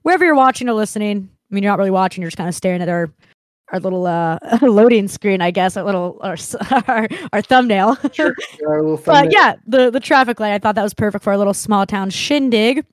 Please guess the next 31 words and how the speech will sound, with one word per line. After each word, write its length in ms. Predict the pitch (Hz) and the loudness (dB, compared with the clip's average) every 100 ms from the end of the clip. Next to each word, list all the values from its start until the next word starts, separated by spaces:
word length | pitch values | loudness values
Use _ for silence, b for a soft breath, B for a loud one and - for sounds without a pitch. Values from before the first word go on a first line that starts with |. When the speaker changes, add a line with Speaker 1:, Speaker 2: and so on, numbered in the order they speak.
| _ _ _ _ _ - _ - | _ _ _ _ _ -20 _ -2
Speaker 1:
But 200 | 262 233 | 0 2
I 260 | 226 240 240 | 2 2 2
hope 160 | 302 | 2
you 60 | 339 | 2
guys 200 | 330 247 | 0 0
really 400 | 220 269 311 285 | -2 0 2 2
enjoyed, 680 | 269 240 233 233 233 226 226 | 0 0 0 0 2 0 -2
uh, 280 | 208 208 208 | -2 -2 -2
episode 400 | 208 240 - 202 | -4 -6 -6 -6
six. 480 | - 214 208 - - | -6 -6 -6 -8 -8
Like 160 | 240 240 | -6 -4
I 40 | |
said, 220 | 233 202 | -4 -4
we'll, 300 | 220 247 233 b b - | 2 2 2 b b 0
down 180 | 208 | 2
the 60 | 190 | 2
line, 280 | 185 185 175 _ 180 | 0 -2 -6 _ -8
get 160 | 202 | -6
into 120 | 196 196 | -6 -4
more 560 | 190 190 190 190 175 175 - | 0 2 2 2 0 -4 -4
depths 320 | 190 180 - | -2 -2 -6
about 240 | 185 180 | -4 -2
it 40 | 180 | -2
and 120 | 170 | -4
tell 160 | 185 175 | -4 -2
more 180 | 170 175 | -2 -6
stories 560 | - 175 175 180 170 | -6 -6 -4 -4 -4
that 120 | 170 | -4
are, 160 | 170 170 _ b b 196 | -6 -8 _ b b -4
aren't 220 | 190 160 | -4 -4
so 280 | - 180 | -4 -2